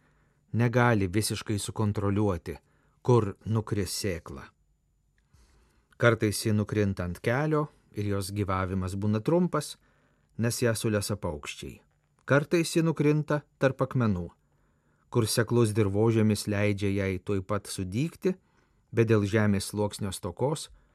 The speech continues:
šaknys taip pat greitai ir nudžiūsta. Kartais ji nukrinta tarp erškėčių ir dygsta kartu su jais, tačiau neturi tokios pat jėgos kaip jie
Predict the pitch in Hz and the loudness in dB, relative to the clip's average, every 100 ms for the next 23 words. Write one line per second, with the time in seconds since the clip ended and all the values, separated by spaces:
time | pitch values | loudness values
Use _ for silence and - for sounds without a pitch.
0 | _ _ _ _ _ - 110 117 - 143 | _ _ _ _ _ -2 2 2 2 -2
1 | 135 - _ _ _ _ 123 113 120 107 | -2 -8 _ _ _ _ -2 2 0 2
2 | 104 104 101 110 104 110 95 92 80 - | 4 4 4 2 4 2 2 -4 -6 -12
3 | - - _ _ _ _ _ _ _ _ | -16 -20 _ _ _ _ _ _ _ _
4 | _ _ _ _ _ _ - 113 107 120 | _ _ _ _ _ _ 2 4 4 4
5 | 120 - 110 113 110 101 101 107 110 104 | 2 2 2 2 2 2 4 2 -2 -2
6 | 92 95 90 - 113 135 160 139 107 120 | -4 -6 -8 -2 0 2 2 0 0 -2
7 | 123 - 120 123 - 120 - 120 104 113 | -2 -8 -4 -6 -4 -6 -2 0 2 0
8 | 117 - - _ _ 123 131 147 127 127 | 0 -6 -14 _ _ 0 6 8 8 6
9 | 151 185 156 107 101 113 - 117 104 104 | 6 6 4 0 0 -2 0 -4 0 0
10 | 101 120 - 113 98 104 98 82 | 2 0 2 -2 -2 -4 -4 -4